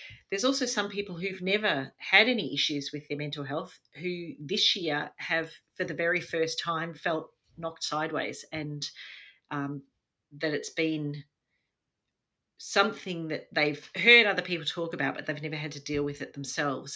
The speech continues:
And I think bringing that down to what are some practical things that we can do, what is, and ha-, that's where habits is wonderful, because habits can be just really small changes done on a regular basis, which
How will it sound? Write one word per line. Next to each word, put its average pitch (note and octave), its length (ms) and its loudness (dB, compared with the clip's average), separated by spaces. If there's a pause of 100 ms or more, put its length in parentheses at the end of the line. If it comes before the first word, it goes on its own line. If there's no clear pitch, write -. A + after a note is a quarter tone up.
And D#3+ 140 -6
I D3+ 60 -4
think F#3 260 -6 (400)
bringing G#3+ 520 0 (580)
that D#3+ 280 0
down D#3 340 2
to D3 520 -2
what E3+ 180 -4
are G#3 60 -4
some G#3+ 220 -6
practical F3 640 -2
things D#3 340 -8
that - 140 -10
we D3+ 100 -6
can D3 220 -6
do, D3+ 420 -2
what F3+ 160 -2
is, G3+ 220 -6 (160)
and D#3+ 200 -6
ha-, G3 360 4
that's F#3+ 180 2
where D#3 100 0
habits E3+ 440 0
is D3 320 -12 (100)
wonderful, F3 640 -2
because F#3 260 -8
habits F#3+ 400 -2
can F3 120 -12
be F3 100 -8
just - 260 -10
really G#3+ 300 -4
small F3 460 -6
changes F3 720 -4 (580)
done F3+ 400 0
on D#3 220 -6
a D#3 80 -2
regular D#3+ 640 -2 (240)
basis, E3+ 760 -4 (420)
which - 300 -4